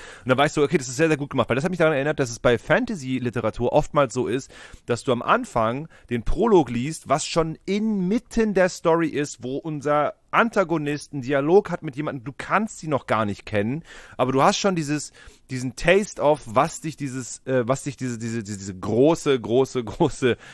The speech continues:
Fantasy-Buchsaga dann, äh, erwarten wird und du kannst es noch gar nicht verstehen und erst später, wenn du das Buch durch hast und nochmal den Prolog reinliest, bist du so, oh, okay, wow, das ist echt gutes Foreshadowing oder auch so ein, du kriegst einen Taste von dem Buch.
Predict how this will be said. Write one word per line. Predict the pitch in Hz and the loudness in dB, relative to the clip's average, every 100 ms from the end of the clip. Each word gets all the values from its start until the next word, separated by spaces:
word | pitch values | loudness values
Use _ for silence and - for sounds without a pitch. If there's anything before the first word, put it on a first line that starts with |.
| - _ | -20 _
Fantasy-Buchsaga | 131 131 120 117 104 117 110 107 107 110 | 2 2 -2 -4 -4 -6 0 0 2 0
dann, | 104 104 | 0 -2
äh, | 104 104 101 | -4 -4 -4
erwarten | 104 110 147 - 104 | -2 2 0 0 -2
wird | 120 | -2
und | 117 | -2
du | 104 | -8
kannst | - 139 170 120 | -2 -2 -2 -12
es | - | -10
noch | 101 | -6
gar | 95 90 | -4 -4
nicht | 87 | -6
verstehen | 85 - 98 123 | -8 -8 -6 -6
und | - 98 | -6 -6
erst | 113 127 - | -4 -4 -8
später, | - 175 208 143 | -2 -2 2 0
wenn | 110 | 2
du | 113 | 0
das | - | -2
Buch | 117 - | -6 2
durch | 170 - 123 | 6 6 4
hast | 117 - | 0 -2
und | 113 | -4
nochmal | 113 110 | -4 -4
den | 113 | -6
Prolog | 104 139 120 117 | -6 -4 -4 -2
reinliest, | 165 156 - | -2 -2 -6
bist | 139 131 | -6 -6
du | |
so, | 127 | 0
oh, | 143 175 180 180 156 | 4 6 8 8 8
okay, | 123 - 170 185 151 87 - - - _ | 4 2 4 6 6 2 -6 -20 -20 _
wow, | 98 135 160 117 | 2 6 6 4
das | 107 | 2
ist | 117 | -6
echt | 110 135 - | -6 -6 -4
gutes | 127 120 | -4 -6
Foreshadowing | - - 127 - 147 151 143 139 | -10 0 0 2 0 2 0 0
oder | 131 123 | 0 0
auch | 120 | -2
so | 131 | -4
ein, | 120 113 - - - | -6 -6 -12 -20 -12
du | 113 | -4
kriegst | 135 - | -4 -4
einen | 123 | -8
Taste | - 120 - | -2 -2 0
von | 113 | -4
dem | 107 | -2
Buch. | 101 | -4